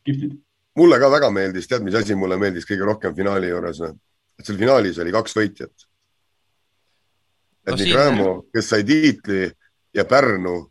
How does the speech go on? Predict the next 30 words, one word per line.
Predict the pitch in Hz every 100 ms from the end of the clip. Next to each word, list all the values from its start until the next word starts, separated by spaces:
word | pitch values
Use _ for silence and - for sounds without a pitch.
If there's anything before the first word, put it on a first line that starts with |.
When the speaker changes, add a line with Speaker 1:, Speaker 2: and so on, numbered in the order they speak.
| _
Speaker 2:
kes | - 104 101
oli | 95
rahul. | 113 110 85 71 _ - _ -
Et |
Kristjan | 92 139 156 113
Kanguriga | 127 135 107 101 98 95
see | 110
intervjuu, | 123 107 92 92 92 92 92
et, | 95 _ - 98 92 - - - _ 101
et | 90
kaunis | - 131 120 110
õnnelikud | 143 113 101 101 101
silmad | 143 123 95 90
olid, | 90 87
et | 90 -
noh, | 92 92
et | -
kodu-, | - 104 101 95 92
kodulinna | 120 110 101 101 98
satsiga | 98 101 98 95 95
nii-öelda, | 98 98 95 92 95 -
kodusatsiga | 127 120 98 104 98 101 92 95 95 95 - _ _ _ - _ _ -
Estikatelt | 107 104 95 87 92
hõbe, | 104 98 87 85
et, | 85 _ 92
äh, | 87 80 _ _ _ _ _
muidugi | 190 156
oleks | 110 104
äge, | 113 104
et | 92